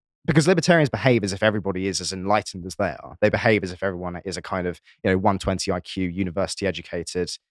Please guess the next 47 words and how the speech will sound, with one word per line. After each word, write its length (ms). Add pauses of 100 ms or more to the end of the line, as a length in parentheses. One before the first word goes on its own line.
(140)
um, 320
self-possessed, 960
disciplined 560
person 480 (220)
like 160
they 140
are. 200
"Oh, 160
I 120
can 140
live 120
in 40
a 40
society 480
where 140
these 180
things 200
are 80
offered 200
to 100
me 220 (320)
very, 400
you 80
know, 80
I 100
have 160
easy 260
access 360
to 80
these 160
things, 320 (280)
but 100
I 120
have 240
the 80
self-possession 600
to 120
choose 380
not 220
to 40
do 140
these 180
things 220
'cause 140
I'm 240
a 20
very 400